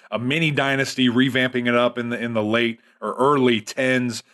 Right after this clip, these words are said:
uh, and then kind of fall out where it is right now. But just to hear his perspective, hear all the things he's seen, maybe why those type of things happen. Um, and then really, you know, hearing from him about the, this team in twenty-two in particular, and, and the,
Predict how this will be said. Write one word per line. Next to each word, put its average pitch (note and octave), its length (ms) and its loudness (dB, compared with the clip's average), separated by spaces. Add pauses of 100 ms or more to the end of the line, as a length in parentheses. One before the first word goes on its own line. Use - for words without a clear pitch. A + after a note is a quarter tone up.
(120)
uh, A2+ 220 0
and A#2+ 160 0
then B2+ 120 -2
kind C3 200 -2
of - 80 -6
fall B2+ 240 4
out G#2 220 0
where A#2+ 160 2
it A#2+ 80 2
is A#2+ 160 2
right A2+ 200 2
now. A2 300 0
But G#2 140 -4
just C3+ 180 -4
to B2+ 80 -4
hear F3 200 2
his E3+ 140 2
perspective, C3+ 680 -2
hear D3 360 2 (320)
all D3 160 6
the B2+ 100 -4
things C3+ 320 -4
he's B2+ 160 -2
seen, C3 300 -4
maybe B2 200 2
why A2+ 520 0
those B2+ 280 0
type A#2+ 220 -2
of A2+ 80 -8
things A#2 300 -6
happen. A2+ 500 -2 (300)
Um, A#2+ 260 0
and B2+ 140 0
then B2 160 0
really, D3+ 420 2
you C#3 100 -6
know, B2 120 0
hearing C#3+ 340 0
from A#2+ 220 -4
him B2+ 280 -2
about B2 380 0
the, A#2 300 0 (340)
this D#3 220 0
team F#3 180 2
in B2+ 80 -2
twenty-two C#3 560 0
in B2+ 100 0
particular, B2 640 0
and, A2 280 -2
and B2 180 -4
the, G#2+ 160 2